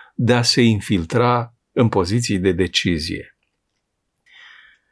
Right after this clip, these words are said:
Existau creștini aristocrați care călăreau cai scumpi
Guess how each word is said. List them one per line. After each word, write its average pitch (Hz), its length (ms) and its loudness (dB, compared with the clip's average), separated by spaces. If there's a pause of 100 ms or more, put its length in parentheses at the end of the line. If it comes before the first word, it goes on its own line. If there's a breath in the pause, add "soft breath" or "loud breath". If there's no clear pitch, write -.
(100)
Existau 123 640 2
creștini 107 460 0
aristocrați 104 880 -2
care 92 260 0
călăreau 113 680 0
cai 117 320 -2
scumpi - 760 -2